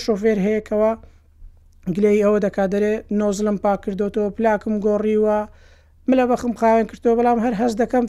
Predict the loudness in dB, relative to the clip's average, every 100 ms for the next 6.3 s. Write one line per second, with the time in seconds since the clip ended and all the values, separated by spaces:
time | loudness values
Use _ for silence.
0 | 0 2 2 0 -2 0 -2 -2 -6 -2
1 | 0 2 0 -2 -4 -4 -4 -2 0 0
2 | -4 -4 -4 -4 -10 -12 -18 -20 -20 -12
3 | -6 -4 0 0 0 -2 0 2 2 2
4 | 0 0 -2 -4 -4 -8 -16 _ -6 -4
5 | 0 -2 0 0 -2 0 -2 0 0 0
6 | -2 0 0